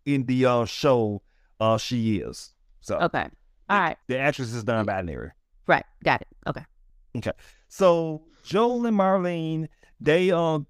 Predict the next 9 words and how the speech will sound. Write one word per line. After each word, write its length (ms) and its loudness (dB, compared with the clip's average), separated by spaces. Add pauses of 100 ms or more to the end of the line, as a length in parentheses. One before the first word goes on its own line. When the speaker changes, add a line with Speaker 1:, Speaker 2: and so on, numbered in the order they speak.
(500)
Speaker 1:
get 160 0
through 100 -2
the 60 0
sewers 640 -2
and 580 0
they, 320 2
uh, 400 2 (100)
find 380 2
out, 360 2